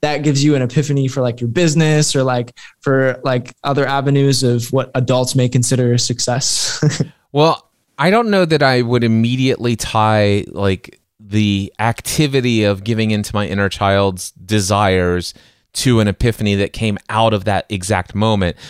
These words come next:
Speaker 2: but just
Speaker 1: Mm.
Speaker 2: the floodgate of all of my creativity. It, it, it's, it's almost like the,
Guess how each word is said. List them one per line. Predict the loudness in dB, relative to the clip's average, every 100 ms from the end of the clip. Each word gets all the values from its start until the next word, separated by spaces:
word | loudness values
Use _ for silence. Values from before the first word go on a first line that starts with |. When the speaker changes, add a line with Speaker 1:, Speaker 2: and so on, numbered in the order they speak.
| -10 -4
Speaker 2:
but | -2
just | 0 0
Speaker 1:
Mm. | -2 -4 -2
Speaker 2:
the | -2
floodgate | -2 -2 2 2 0 0 2
of | 2 2
all | 2 2
of | 2 0
my | -2
creativity. | 0 -2 0 0 -4 -4 -4 -6 -6 -8
It, | -6 -4
it, | -4
it's, | -4 -6 -6 -4
it's | -4 -4
almost | -2 0 2 2 0
like | 0 -2 -8 -20 _ _ _ _
the, | -6 0 2